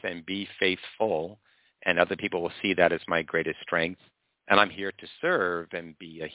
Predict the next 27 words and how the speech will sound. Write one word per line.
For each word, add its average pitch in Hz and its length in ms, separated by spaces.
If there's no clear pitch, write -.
healer 90 480
in 95 180
whatever 85 340
capacity 85 580
I 80 220
can 82 220
organize 85 680
or 76 100
reorganize 80 880
or 78 100
make 82 240
things 78 420
better 90 420
in 90 300
whatever 92 380
realm 82 300
I'm 76 240
tasked 82 300
with 78 120
working 82 380
in. - 100
But - 100
Saturn 95 240
in - 20
the 87 140
sixth - 200
house 82 240